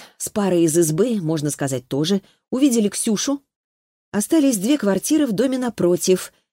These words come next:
и друзья Ольховых Тимофеевы. «Попросим позвать их в гости, проблем возникнуть не должно». Виталий пригласил соседей, встретиться договорились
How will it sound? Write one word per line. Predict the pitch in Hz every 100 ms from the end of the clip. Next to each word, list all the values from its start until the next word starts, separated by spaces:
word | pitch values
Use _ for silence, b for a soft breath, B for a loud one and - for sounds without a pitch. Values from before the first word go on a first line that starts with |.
| _ 196
и |
друзья | 180 208 175 202
Ольховых | 185 - 247 220 -
Тимофеевы. | 214 202 202 254 196 135 123 - _ _ _ _ _ _
«Попросим | 110 - 139 151 143 139
позвать | 139 135 143 147
их | 139
в | 151
гости, | 185 - 127 b b b _ _
проблем | 160 160 160 175
возникнуть | 180 165 180 - 180 -
не | 175
должно». | 175 175 151 131 123 - _ _ _ _ _ _ _ _
Виталий | 170 208 320 277
пригласил | 269 185 156 165 233
соседей, | 226 147 - 143 147 151 b b
встретиться | - - 185 233 220 -
договорились | 160 147 139 151 180 156 -